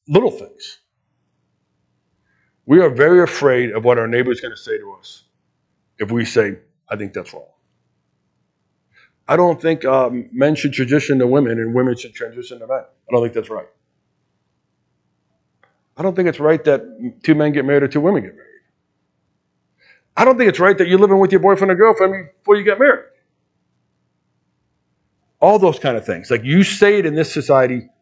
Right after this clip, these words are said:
you will be made fun of. You will get some ridicule, you will get some look, you will get that kind of stuff, right?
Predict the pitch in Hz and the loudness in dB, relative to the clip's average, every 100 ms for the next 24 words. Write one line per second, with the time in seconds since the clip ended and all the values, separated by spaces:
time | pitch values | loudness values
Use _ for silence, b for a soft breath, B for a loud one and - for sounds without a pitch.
0 | _ 117 123 113 110 107 101 - - _ | _ -2 0 -2 -4 -12 -16 -20 -20 _
1 | _ 117 131 143 120 135 127 - 123 120 | _ -2 4 4 2 0 0 0 -2 0
2 | 120 117 123 113 113 117 113 117 113 107 | -2 -4 -4 -2 -2 -2 -2 -8 -12 -12
3 | 110 - 120 117 104 110 - 110 113 101 | -12 -12 -10 -10 -10 -18 -18 -20 -20 -20
4 | _ 101 131 214 | _ -12 -8 -8